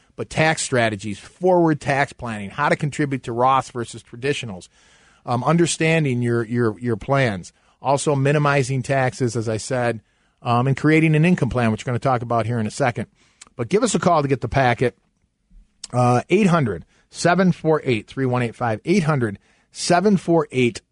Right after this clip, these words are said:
three one eight five. Let's talk a little bit about income, maximizing income in retirement. You know, growing a pile of money and then picking at it really isn't an income plan. These rules, and I, you know, I always get a little, um,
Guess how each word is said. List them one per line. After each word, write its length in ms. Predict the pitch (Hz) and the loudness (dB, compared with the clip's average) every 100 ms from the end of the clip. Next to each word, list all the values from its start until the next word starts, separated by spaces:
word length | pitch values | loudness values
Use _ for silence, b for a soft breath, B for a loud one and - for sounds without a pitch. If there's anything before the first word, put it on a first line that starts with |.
| - | -20
three 320 | - 143 156 | -10 0 2
one 300 | 151 139 135 | 4 2 2
eight 200 | 127 120 | 2 -2
five. 300 | - 120 104 | -2 -2 0
Let's 160 | 120 185 | 0 0
talk 260 | - 190 151 | 0 0 0
a 40 | |
little 200 | 151 139 | 2 4
bit 100 | 123 | 4
about 280 | 117 117 104 - | 4 0 -2 -4
income, 400 | 147 135 110 95 | -2 0 -2 0
maximizing 640 | 123 135 143 127 120 110 | -2 -2 -4 -4 -4 -4
income 340 | 107 123 110 104 | -8 -10 -8 -10
in 100 | 92 | -10
retirement. 440 | 92 101 90 87 b b b b | -12 -12 -10 -14 b b b b
You 80 | 147 | -2
know, 100 | 147 | 0
growing 320 | 117 156 240 | 0 0 2
a 60 | 208 | 0
pile 420 | - 151 156 151 | 0 0 2 0
of 80 | 123 | -2
money 300 | 123 135 143 | -4 -2 -2
and 80 | 120 | -2
then 100 | 110 | -4
picking 400 | - 143 - 131 | -6 -8 -4 -4
at 180 | 139 139 | -2 -4
it 120 | - | -4
really 280 | 131 202 202 | -2 2 2
isn't 200 | 160 143 | 0 0
an 120 | 120 | -2
income 320 | 123 127 101 | -2 -2 -8
plan. 340 | 90 95 90 - b b b b | -12 -16 -18 -20 b b b b
These 160 | 151 120 | -6 -2
rules, 440 | 123 175 185 165 | 2 4 4 4
and 100 | 147 | 0
I, 120 | 143 - | -4 -4
you 120 | 160 | -4
know, 60 | 139 | 0
I 100 | 143 | 2
always 240 | 185 180 | 2 2
get 260 | 170 131 135 | -2 -4 -4
a 60 | |
little, 360 | 139 160 147 - _ - - - | 0 0 0 -4 _ -20 -20 -10
um, 480 | 123 113 110 107 | -8 -8 -10 -14